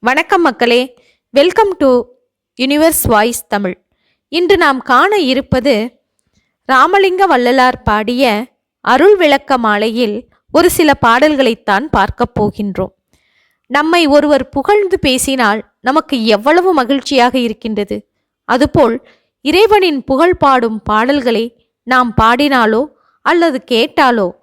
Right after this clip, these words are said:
அதனால் நம் வாழ்வில் நல்ல மகிழ்ச்சிகரமான மாற்றங்கள் உண்டாகும் என்று சொல்லுகின்றனர் நமது பெரியோர்கள்.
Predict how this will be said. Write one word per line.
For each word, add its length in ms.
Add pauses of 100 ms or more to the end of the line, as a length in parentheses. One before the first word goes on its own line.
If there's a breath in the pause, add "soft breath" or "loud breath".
(320)
அதனால் 520 (380 soft breath)
நம் 260
வாழ்வில் 560 (360)
நல்ல 380
மகிழ்ச்சிகரமான 1000
மாற்றங்கள் 640
உண்டாகும் 580 (180)
என்று 240
சொல்லுகின்றனர் 920 (300 soft breath)
நமது 360
பெரியோர்கள். 600